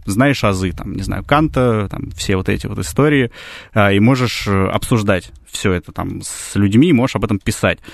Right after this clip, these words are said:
Но очень много случаев, и я знаю друзей, которые тоже там половину предметов, которые изучали, но они просто не нужны. Не нужны, и всё. Просто есть программы, есть методички, которые там слегка ус-, устарели уже, нужно перелопачивать это всё.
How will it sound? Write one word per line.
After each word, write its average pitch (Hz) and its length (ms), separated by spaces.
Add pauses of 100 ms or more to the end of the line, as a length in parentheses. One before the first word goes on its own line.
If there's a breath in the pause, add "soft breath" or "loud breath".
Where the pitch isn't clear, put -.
(360 loud breath)
Но 277 680 (600)
очень 160 320
много 98 540
случаев, - 760 (180)
и 95 60
я 107 200
знаю 131 280
друзей, 104 380
которые 90 380
тоже 95 260
там 90 200
половину 104 1120
предметов, 107 480
которые 101 280
изучали, 92 400
но 82 100
они 120 120
просто 113 320
не 87 60
нужны. 82 240 (460 soft breath)
Не 110 80
нужны, 147 400
и 110 260
всё. - 360 (100)
Просто 127 280
есть 143 380
программы, 147 500
есть 101 220
методички, 113 560
которые 110 480
там - 180
слегка 104 320
ус-, - 220
устарели 101 800
уже, 98 480
нужно 123 400
перелопачивать 107 640
это - 140
всё. - 180